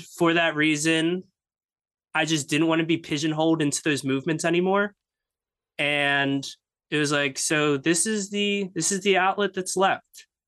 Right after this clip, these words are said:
It is, you know, getting on stage in the posing trunks and getting out there. And it's like, yeah, like, exactly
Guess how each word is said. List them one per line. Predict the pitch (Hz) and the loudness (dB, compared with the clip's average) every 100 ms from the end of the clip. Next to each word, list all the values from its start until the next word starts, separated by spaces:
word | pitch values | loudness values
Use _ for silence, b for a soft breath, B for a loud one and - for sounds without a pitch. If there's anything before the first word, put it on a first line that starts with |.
| - | -2
It | 151 160 | 0 0
is, | 160 160 160 156 151 | 2 4 4 2 0
you | 147 | 0
know, | 143 147 151 _ _ - | 0 -2 -6 _ _ -4
getting | 147 160 165 | 0 0 2
on | 165 | 2
stage | 160 - 156 160 156 160 | 0 0 2 2 0 -2
in | |
the | 147 | -4
posing | - 170 170 156 | -2 -2 0 -2
trunks | 151 147 135 135 - - b b b b _ _ | -4 -2 0 -2 -6 -10 b b b b _ _
and | 156 | -4
getting | 147 143 | -2 0
out | 135 135 | 0 0
there. | 151 147 - | 0 0 0
And | 156 | 0
it's | 165 180 | 2 2
like, | 165 - - _ - - _ - - _ 180 | 0 -2 -14 _ -20 -20 _ -20 -20 _ -2
yeah, | 190 196 190 | 2 4 2
like, | 185 170 160 | 2 0 0
exactly | 165 156 165 165 165 175 170 | -2 0 0 0 0 -2 -2